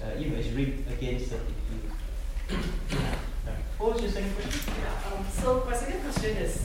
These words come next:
Speaker 2: sorry to go back to this, but it's about the issue of re-merging with Malaysia. Uh, because the thing is, I feel like I agree with most of your analysis, but, um, after looking at the analysis, it just convinces me further that merger with Malaysia is not gonna be a good idea.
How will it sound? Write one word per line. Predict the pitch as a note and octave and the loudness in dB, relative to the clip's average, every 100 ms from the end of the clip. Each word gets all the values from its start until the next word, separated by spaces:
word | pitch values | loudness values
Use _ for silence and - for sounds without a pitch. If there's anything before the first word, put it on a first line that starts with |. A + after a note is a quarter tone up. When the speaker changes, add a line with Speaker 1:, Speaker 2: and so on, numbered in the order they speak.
| - - | 0 2
Speaker 2:
sorry | G#3 A#3 | 2 4
to | - | 2
go | F3+ | 2
back | F3+ - | 0 -2
to | - | -2
this, | - - - | -2 -2 -2
but | F3+ | 0
it's | F3+ | 0
about | F3+ E3+ - - - - | 2 0 0 -2 -2 -2
the | F#3 | 0
issue | G3+ C#4 | 0 2
of | - - | 2 2
re-merging | - - - - E3+ | 4 4 4 2 2
with | - - - | 0 0 -2
Malaysia. | E3+ D#3 - D3 - - - - | -2 -2 -2 -2 -2 -4 -2 0
Uh, | A#3+ | 2
because | - - E4 | 4 4 2
the | A#4 | 2
thing | G4+ | 2
is, | - - | 4 4
I | - | 2
feel | C#4+ | 4
like | C4 - | 4 4
I | G3+ G#3 | 4 2
agree | - A3+ | 2 2
with | C4 - | 2 2
most | F#3+ G3 | 2 2
of | - | 2
your | F3 E3 | 2 0
analysis, | E3 - - - - - - - - | 0 0 0 0 0 0 0 0 0
but, | A#3+ - - G#3+ | 4 4 4 4
um, | G3+ G3 G3 - - - | 4 4 0 0 0 6
after | G#3+ - - | 6 6 6
looking | - - | 4 4
at | E3+ | 4
the | E3 | 4
analysis, | E3 D#3+ G#3 G#3+ - | 4 4 2 2 0
it | - | 4
just | - C4+ | 4 4
convinces | - G#3 G3 - - | 2 2 2 2 2
me | A3+ | 0
further | - F3 F#3+ | 2 2 4
that | F3+ E3+ - - - - | 2 2 2 0 0 2
merger | F#3+ G#3 G#3 | 4 4 4
with | F3+ | 4
Malaysia | F3+ E3+ F#3 F3 | 2 0 2 2
is | - | 2
not | F3+ | 2
gonna | F#3 F#3 | 2 0
be | E3 | 0
a | |
good | F3 - | 0 0
idea. | - D3 | 0 -2